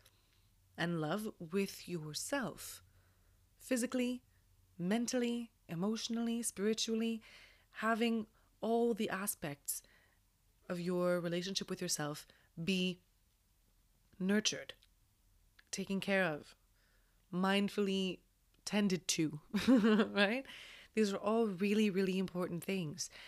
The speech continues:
And I definitely think there's still a taboo around sexuality. I definitely think that, you know, it's always this weird thing of like, "Oh, how many partners have you had?" Or,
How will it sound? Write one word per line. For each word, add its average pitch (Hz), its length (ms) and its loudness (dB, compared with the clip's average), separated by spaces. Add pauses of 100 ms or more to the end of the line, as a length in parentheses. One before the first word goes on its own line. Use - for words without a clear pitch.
(200)
And 202 340 2
I 196 200 2 (220)
definitely 233 420 2
think 214 220 2
there's 196 120 0
still 170 220 0
a 160 60 -4
taboo 156 420 -4
around 147 240 -4
sexuality. 147 600 -4
I 170 60 0
definitely 170 480 -4
think 165 300 -6 (480)
that, 165 220 0 (580)
you 180 100 -2
know, 160 300 -4 (420)
it's 180 300 -6
always 175 240 0
this 160 180 -4
weird 180 280 0
thing 175 320 0
of 151 140 -8
like, 151 240 -8
"Oh, 180 300 -2
how 151 120 -6
many 180 140 0
partners 185 360 -2
have 170 120 -6
you 165 80 -8
had?" 151 380 -4
Or, 147 240 -6